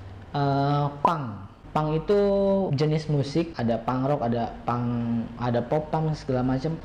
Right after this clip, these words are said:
Punk itu juga pada saat itu jadi gaya hidup juga. Makanya kita suka nemuin namanya anak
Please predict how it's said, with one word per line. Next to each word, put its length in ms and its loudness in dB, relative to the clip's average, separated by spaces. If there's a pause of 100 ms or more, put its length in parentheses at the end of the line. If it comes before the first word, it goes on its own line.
(160)
Punk 240 2
itu 240 2
juga 240 2
pada 240 0
saat 160 0
itu 320 2
jadi 320 2
gaya 240 2
hidup 320 0
juga. 320 2 (320)
Makanya 320 2
kita 400 0 (320)
suka 320 0
nemuin 560 4
namanya 560 2
anak 240 2